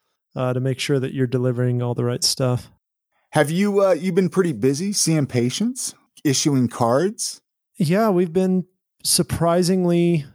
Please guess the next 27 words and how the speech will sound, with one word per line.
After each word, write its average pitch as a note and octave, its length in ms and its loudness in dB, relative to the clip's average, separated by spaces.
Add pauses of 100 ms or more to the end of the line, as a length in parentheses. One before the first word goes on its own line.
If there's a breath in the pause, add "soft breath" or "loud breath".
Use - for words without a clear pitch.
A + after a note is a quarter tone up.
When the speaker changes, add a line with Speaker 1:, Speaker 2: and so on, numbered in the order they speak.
(120)
Speaker 1:
uh, D3 260 -6
a D#3 80 0
little D#3+ 240 2
busier D3+ 560 0
now C#3 400 0
that D3 160 -6
we've C#3+ 220 -2
gone D3 280 0
to D3+ 100 -4
Orange, C#3+ 640 0
I C3 100 -4
think. - 420 -12 (640)
It's D3+ 120 4
hard A3+ 340 2
to D#3 80 2
really C#3+ 400 2
track. B2+ 720 -4 (540)
I, F#3 240 -4
I - 20 -4
mean, G3 140 -2
honestly, E3 420 0
it's - 140 0
just - 240 0
really D3 400 0
hard B2+ 260 -2
to A#2+ 60 -8
plan B2+ 720 -4